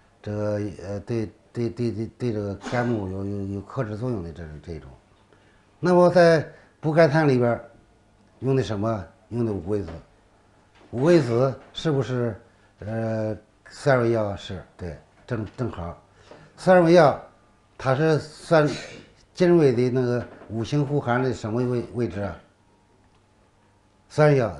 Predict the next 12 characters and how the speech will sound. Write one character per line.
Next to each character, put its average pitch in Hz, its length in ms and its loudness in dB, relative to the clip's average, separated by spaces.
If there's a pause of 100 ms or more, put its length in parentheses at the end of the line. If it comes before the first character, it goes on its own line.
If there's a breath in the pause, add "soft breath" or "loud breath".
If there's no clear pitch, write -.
(140)
五 117 120 -2
味 135 120 4
子。 98 320 -6 (1400)
五 104 80 -8
味 127 100 0
子 107 120 -6
什 101 140 -8
么， 104 140 -8 (200)
什 95 100 -12
么 92 60 -10
药？ 92 120 -12 (1300)
土， 92 340 -12